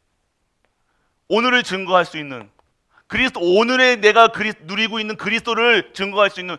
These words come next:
소명. 오늘의 일삼팔 소명. 오늘의 이 말씀 이십사 시에서 소명.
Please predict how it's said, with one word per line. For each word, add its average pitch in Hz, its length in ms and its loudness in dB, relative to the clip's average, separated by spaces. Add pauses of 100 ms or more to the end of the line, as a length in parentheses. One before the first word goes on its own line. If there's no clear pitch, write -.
(120)
소명. 165 480 -12 (1700)
오늘의 220 580 6 (1300)
일삼팔 214 640 0 (880)
소명. 156 420 -12 (580)
오늘의 202 400 -2
이 180 100 -8
말씀 175 300 -2
이십사 170 380 -2
시에서 160 300 -10
소명. 175 540 -8